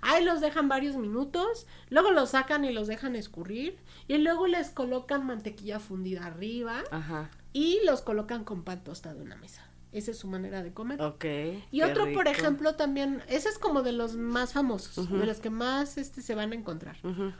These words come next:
Speaker 1: Otro de los más tradicionales es el quechérre o
Speaker 2: Ujú.
Speaker 1: guerré,
Speaker 2: Ujú.
Speaker 1: que les decía yo hace rato,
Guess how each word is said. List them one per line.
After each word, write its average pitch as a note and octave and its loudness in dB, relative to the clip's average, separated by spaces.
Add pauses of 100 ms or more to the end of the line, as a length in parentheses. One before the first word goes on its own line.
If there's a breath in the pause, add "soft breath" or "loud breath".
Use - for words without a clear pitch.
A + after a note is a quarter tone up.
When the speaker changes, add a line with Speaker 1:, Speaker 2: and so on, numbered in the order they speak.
(100)
Speaker 1:
Otro F#4+ 4
de G4+ 2
los A3 2
más A3+ -2
tradicionales D4 0
es A3+ -4
el A#3 -2
quechérre A3+ -4
o G3+ 0
Speaker 2:
Ujú. D#3 -4
Speaker 1:
guerré, F#3 -2 (100)
Speaker 2:
Ujú. E3+ -2
Speaker 1:
que A3+ 2
les G#3 0
decía F#3+ 0
yo A3+ 0
hace A3 -4
rato, A#3+ -2